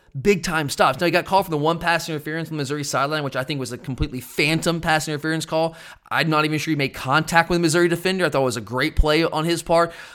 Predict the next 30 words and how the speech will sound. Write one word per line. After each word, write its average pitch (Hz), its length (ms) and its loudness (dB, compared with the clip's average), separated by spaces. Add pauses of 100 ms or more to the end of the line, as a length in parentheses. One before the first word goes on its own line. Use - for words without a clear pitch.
(160)
but 143 240 2
he 208 160 -6
held 170 280 0
up 151 200 0
extraordinarily 185 800 2
well, 165 220 6
and 143 120 0
by 135 140 2
far 180 560 0
his 147 180 -2
most 143 200 0
extended 165 360 -6
playing 170 280 -2
time, 135 200 0
and 143 100 -2
by 135 140 2
far 185 340 2
the 156 80 -2
biggest 147 300 -4
moment 165 500 0
of 151 100 -2
his 143 140 -2
career 143 240 -2 (220)
against 170 240 0
by 170 160 4
far 202 380 6
the 160 100 0
best 151 220 -2
passing 214 420 0
attack 143 340 -2